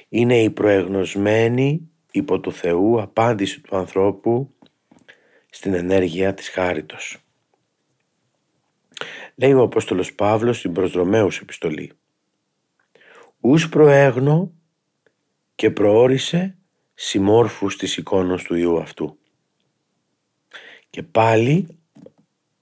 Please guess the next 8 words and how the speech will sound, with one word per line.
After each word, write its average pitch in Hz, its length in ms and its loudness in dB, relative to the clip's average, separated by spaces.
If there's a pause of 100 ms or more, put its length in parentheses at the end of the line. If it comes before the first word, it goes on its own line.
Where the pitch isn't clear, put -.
(220)
στην - 260 -10
προς 82 200 -4
Γαλάτας: 104 840 -2 (1200)
«Ότε 120 320 4
δε 139 380 6
ευδόκησεν 117 840 0
ο 87 60 0
Θεός 90 720 -2